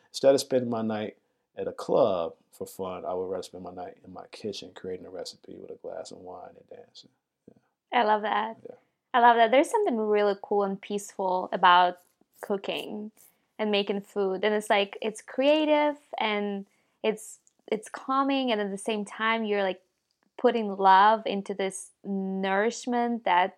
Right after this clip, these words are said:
Speaker 2: then you get to share with somebody. Like,
Speaker 1: Yeah.
Speaker 2: what, what more of a beautiful living art there is.
Speaker 1: Yeah, yeah. Oh, especially if you do have the opportunity to share, you know, like, with
Speaker 2: Yeah.
Speaker 1: people. Like, I, I, I eat it. Obviously, uh, uh,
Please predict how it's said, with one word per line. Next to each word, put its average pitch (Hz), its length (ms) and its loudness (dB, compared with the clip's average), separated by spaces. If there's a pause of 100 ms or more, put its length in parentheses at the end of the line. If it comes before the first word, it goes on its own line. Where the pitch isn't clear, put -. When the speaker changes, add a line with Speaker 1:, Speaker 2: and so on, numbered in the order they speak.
Speaker 2:
then 196 240 2
you 185 80 -8
get 190 220 -4
to 185 80 -16
share 190 340 -4
with 240 160 -4
somebody. 320 540 -4 (260)
Like, 233 160 0
Speaker 1:
Yeah. - 80 -18
Speaker 2:
what, 285 340 0
what 254 280 -2 (100)
more 208 220 -2
of 202 80 -2
a 202 40 -4
beautiful 196 680 -4
living 185 320 -6
art - 300 -4 (120)
there - 160 -6 (140)
is. 233 80 -10 (240)
Speaker 1:
Yeah, 127 460 0 (100)
yeah. 113 300 -2 (120)
Oh, 139 180 2
especially 147 500 0
if 127 80 -2
you 120 140 0 (120)
do 107 320 -2
have 92 320 -8
the 85 180 -10 (400)
opportunity 92 540 -14
to 90 60 -18
share, - 540 2 (180)
you 107 80 -8
know, 101 160 -6
like, 90 160 -6
with 214 80 -2
Speaker 2:
Yeah. 190 240 4
Speaker 1:
people. 185 180 -6
Like, - 260 -8 (480)
I, 95 280 -2
I, 98 300 -4 (180)
I 95 120 -4
eat 101 160 -6
it. - 80 -6
Obviously, 101 720 -4
uh, 85 600 -14
uh, 92 160 -14